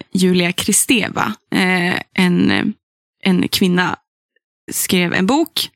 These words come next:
eh, och definierade då känslan av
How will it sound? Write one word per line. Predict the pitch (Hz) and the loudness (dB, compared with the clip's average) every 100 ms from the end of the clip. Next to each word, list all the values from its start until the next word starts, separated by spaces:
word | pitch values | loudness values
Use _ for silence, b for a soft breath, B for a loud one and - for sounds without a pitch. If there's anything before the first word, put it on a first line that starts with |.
| _ _ - | _ _ -4
eh, | 180 170 - - | -2 0 -4 -4
och | - - - | -6 -6 -10
definierade | 190 185 - 175 170 - - 165 - B B B - | -2 -2 0 0 0 -4 -4 -4 -4 B B B -2
då | 185 107 - | 0 0 -2
känslan | - - 208 175 185 180 180 | 0 2 2 0 0 -2 -2
av | - 185 | -2 -2